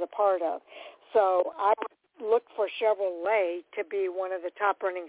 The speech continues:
series next season. Now, having said that, I will say this. I've been a fan at R C R for a long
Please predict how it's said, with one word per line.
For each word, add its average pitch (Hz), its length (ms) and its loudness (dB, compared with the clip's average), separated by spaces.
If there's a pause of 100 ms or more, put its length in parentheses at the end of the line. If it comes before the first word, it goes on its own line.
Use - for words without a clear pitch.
(100)
series 185 360 0
next 175 200 -8 (100)
season. 226 320 -2 (460)
Now, 214 260 4
having 277 440 2 (260)
said 359 280 6
that, 196 240 4
I 190 100 2
will 240 220 0 (100)
say 214 240 0
this. 208 280 4 (760)
I've 254 200 4
been 311 140 4
a 285 60 2
fan 233 480 0 (120)
at 208 160 0
R 208 160 2 (120)
C 226 140 0
R 202 280 6
for 202 120 2
a 185 100 4
long 190 240 2